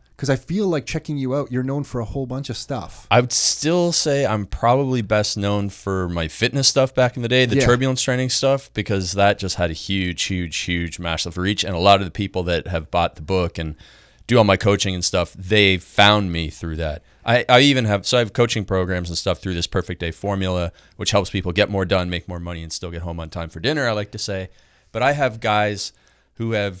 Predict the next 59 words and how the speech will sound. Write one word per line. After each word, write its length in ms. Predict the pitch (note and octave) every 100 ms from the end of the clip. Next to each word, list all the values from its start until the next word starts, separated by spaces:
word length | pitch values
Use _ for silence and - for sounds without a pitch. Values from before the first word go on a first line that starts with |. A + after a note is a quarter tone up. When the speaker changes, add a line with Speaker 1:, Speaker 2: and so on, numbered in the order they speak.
| -
Speaker 2:
sold 440 | - A2+ A2 G2+
businesses 520 | A#2 A#2+ A2+ A2 G2
to 60 | -
PayPal 500 | - G#2 G2+ F#2+ F2+
for, 100 | -
like, 140 | F#2 F2
a 40 |
hundred 160 | F#2 A2
million 240 | G#2 G2+ F#2+
dollars. 420 | F#2 F2+ E2+ -
They 80 | F2+
come 180 | A2+ A2+
to 40 |
my 120 | G2+
workshops 560 | F#2+ F#2+ - F#2 F2 -
and 100 | F#2+
I'm, 80 | G2
like, 160 | G#2+
all 140 | C#3 D3+
excited. 380 | - C3+ A2+ G#2
I'm 80 |
like, 120 | A2+ F3
"Oh, 120 | E3
you 140 | D3
must 160 | D3+ C#3+
have 80 | D#3
heard 100 | D3+
about 200 | C#3 C3
me 160 | C#3 C3
through 160 | C3
the 80 | G#2+
Perfect 320 | - A2+ A2+
Day 80 | G2
Formula 600 | - G3 F#3+ F3+ E3 D#3
or, 80 | C#3
you 200 | A2 A2
know, 200 | G#2+ G#2+
through 200 | - A2+
my 180 | G#2 A2
other 140 | B2+
marketing 420 | C#3 F3+ E3+ D3
stuff." 300 | - D3+ D3+
And 80 | C3
they're 80 | A#2+
like, 160 | A#2+ - _ _ _ -
"No, 180 | E3 G#3+
I 100 | A2
bought 240 | C3 C#3+
your 180 | B2 G#2+
workout 380 | G2+ D3 C3 F#2+
program 400 | G2 F2+ F2+ E2+
back 240 | F#2+ G2+
in, 140 | F#2 F2+
like, 180 | F2+
two 140 | - G#2+
thousand 340 | F#2+ G2 F#2+
and 120 | E2 F#2
eight." 260 | G2+ -
So, 280 | - F#2 E2+